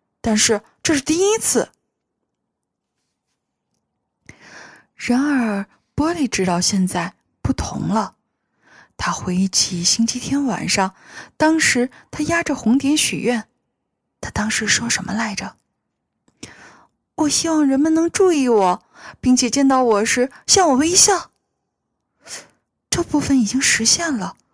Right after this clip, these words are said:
非常正确。当波利在学校开始发出咕呱呱、咕咕呱呱的时候，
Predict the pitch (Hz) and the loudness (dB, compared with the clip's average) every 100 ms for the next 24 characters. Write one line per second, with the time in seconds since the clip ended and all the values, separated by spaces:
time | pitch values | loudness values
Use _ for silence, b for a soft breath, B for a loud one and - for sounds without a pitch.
0 | _ _ _ - 349 427 - 190 190 185 | _ _ _ -2 0 0 -2 -2 0 0
1 | 180 180 - _ _ _ _ B B B | 0 -4 -8 _ _ _ _ B B B
2 | B B - 196 190 208 202 190 202 - | B B -2 0 2 0 0 0 -2 -2
3 | 185 220 - 233 220 220 220 240 b b | -2 -4 -6 -6 -6 -6 -6 -6 b b
4 | _ 302 359 359 285 - 240 - - - | _ 2 4 2 -2 -6 -6 -4 -4 -6
5 | B B B 294 285 269 - _ _ 311 | B B B -4 -2 -4 -10 _ _ -2
6 | 311 339 415 381 - 208 - 180 | 0 0 0 -2 -2 -2 -4 -6